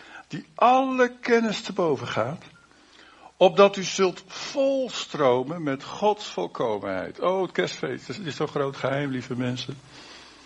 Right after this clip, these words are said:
Dat gaat veel meer dan alleen maar over een kindje Jezus. En Maria en Jozef.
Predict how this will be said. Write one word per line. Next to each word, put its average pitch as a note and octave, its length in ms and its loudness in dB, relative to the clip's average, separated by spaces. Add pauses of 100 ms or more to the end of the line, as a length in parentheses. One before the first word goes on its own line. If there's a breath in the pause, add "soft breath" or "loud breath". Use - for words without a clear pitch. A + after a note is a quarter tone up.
(300 loud breath)
Dat A2 140 -8
gaat G#2+ 240 2
veel A#2 260 0
meer G#2+ 240 -2
dan G2+ 180 0
alleen G2+ 280 0
maar G2+ 120 -4
over F#2 280 -2
een F2 80 -6
kindje F#2+ 420 -4
Jezus. F2 760 -4 (1040 loud breath)
En G#2 140 -4
Maria F#2+ 480 2
en F#2+ 200 -4
Jozef. - 800 -6